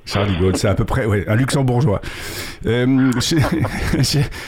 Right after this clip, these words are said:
chers auditeurs, auditrices, je vais pas vérifier si vous, vous êtes des passionnés de vélo, de cyclisme ou de bicyclette, mais Rayon Libre n'est pas, d'ailleurs, je ne crois pas que ce soit une émission de passionnés de vélo, on parle de vélo. L'une des façons de mesurer, en tout cas, si vous êtes, euh, passionné ou pas de cyclisme, c'est peut-être de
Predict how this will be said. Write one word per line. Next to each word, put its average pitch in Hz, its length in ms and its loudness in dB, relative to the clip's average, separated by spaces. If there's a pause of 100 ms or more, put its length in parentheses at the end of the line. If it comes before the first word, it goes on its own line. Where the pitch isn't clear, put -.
chers 156 320 -2
auditeurs, 147 360 0
auditrices, 139 420 0
je 120 40 2
vais 127 80 0
pas 165 140 -2
vérifier 147 440 2
si 123 140 0
vous, 127 140 2
vous 127 180 4
êtes 117 80 2
des 110 120 0
passionnés 117 380 0
de 107 60 2
vélo, 107 320 2
de 104 100 2
cyclisme 110 420 -2
ou - 20 0
de 95 60 2
bicyclette, 101 500 -2
mais 104 220 2
Rayon 123 300 2
Libre 127 240 2
n'est 110 160 2
pas, 110 220 0
d'ailleurs, 104 280 2
je 104 100 2
ne 110 80 2
crois 101 180 -2
pas 143 100 -2
que 123 80 -2
ce 110 60 -2
soit 113 80 0
une 107 80 2
émission 101 260 2
de 95 60 -2
passionnés 104 360 0
de 95 60 0
vélo, 92 220 2
on 123 100 2
parle 107 260 0
de 98 80 2
vélo. 87 260 2 (640)
L'une 143 180 4
des 147 100 2
façons 151 300 0
de 143 60 4
mesurer, 143 400 2
en 139 60 0
tout 117 100 -4
cas, 127 120 0
si 127 140 -2
vous 117 220 2
êtes, 127 200 -2
euh, 104 280 2
passionné 123 460 0
ou 117 80 2
pas 110 120 -2
de - 60 -6
cyclisme, 139 360 -2
c'est 127 140 0
peut-être 139 400 -2
de 120 120 0